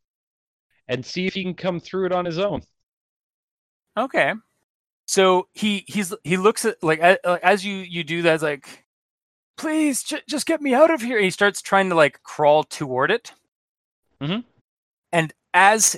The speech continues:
Speaker 2: he gets to the, uh, the opening, or, like, gets to the threshold, uh, and as he's about to pass through it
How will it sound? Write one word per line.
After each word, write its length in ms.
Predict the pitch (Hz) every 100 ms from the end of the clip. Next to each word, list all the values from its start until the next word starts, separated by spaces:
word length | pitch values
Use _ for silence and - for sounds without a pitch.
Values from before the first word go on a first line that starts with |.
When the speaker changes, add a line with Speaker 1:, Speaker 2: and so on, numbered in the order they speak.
| _
Speaker 2:
he 520 | - 196 185 180 180 _ _ _ -
gets 400 | 170 - - -
to 380 | - 180 165 156
the, 280 | 156 147
uh, 320 | 135 127 120 -
the 160 | 135 139
opening, 480 | 143 - 131 117 123
or, 180 | 151 127
like, 140 | 123
gets 180 | 160 -
to 100 | 160
the 120 | 139
threshold, 680 | - 151 - 143 110 101 - _ _ _ _ _ _ -
uh, 260 | 135 127 147
and 120 | 151
as 120 | 151
he's 120 | 160
about 360 | 151 123 170 196
to 80 | 175
pass 420 | - 175 165 -
through 420 | - 147 151 170
it 160 | 135